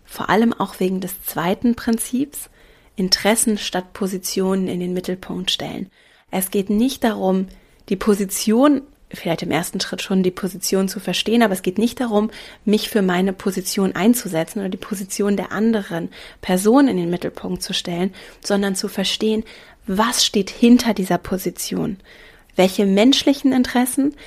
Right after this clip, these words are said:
und welche sachlichen Interessen stehen hinter dieser Position, um dann mit diesen Interessen dahinter arbeiten zu können, um zu gucken,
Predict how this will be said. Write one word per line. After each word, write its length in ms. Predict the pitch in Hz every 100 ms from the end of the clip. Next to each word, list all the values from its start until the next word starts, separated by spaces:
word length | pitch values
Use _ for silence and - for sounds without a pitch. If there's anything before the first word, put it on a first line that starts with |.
| - -
und 200 | 208 208
welche 380 | 190 208 - 196
sachlichen 540 | 220 226 233 214 208
Interessen 500 | 180 185 185 175 180
stehen 360 | - - 202 196
hinter 440 | 208 226 226 180 - - -
dieser 240 | 202 196
Position, 760 | 185 - 180 175 - 185 175 175 - - -
um 220 | - 185
dann 240 | 185 226 254
mit 160 | 226
diesen 240 | 208 202 185
Interessen 480 | 190 - 202 - 185
dahinter 720 | 170 - 254 269 - 160 185 - - - -
arbeiten 540 | - 202 220 180 185 180
zu 160 | -
können, 360 | 185 190 208 240
um 140 | 202
zu 120 | 190 202
gucken, 360 | 233 226 220